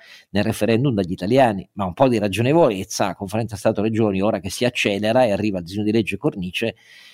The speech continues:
si impone. E poi c'è la seconda questione. Se uno guarda davvero i gap terrificanti di servizi pubblici, sanità, asili nido, eh, scuola,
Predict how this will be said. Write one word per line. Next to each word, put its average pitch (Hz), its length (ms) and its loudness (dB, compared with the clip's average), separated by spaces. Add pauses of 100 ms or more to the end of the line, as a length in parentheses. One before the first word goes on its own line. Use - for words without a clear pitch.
si - 160 -4
impone. 98 400 -2
E - 100 -6
poi 233 140 -2
c'è - 120 -2
la 101 80 4
seconda 110 320 -4
questione. - 640 -6 (180)
Se 180 120 2
uno 202 160 6
guarda 127 320 4
davvero 104 360 0
i 85 120 -4
gap 113 400 -2
terrificanti 110 800 -4
di 85 100 -10
servizi 101 480 -6
pubblici, 90 580 -6 (220)
sanità, 95 880 -4 (340)
asili 110 460 0
nido, 95 520 -4 (340)
eh, 98 240 -2
scuola, 104 720 2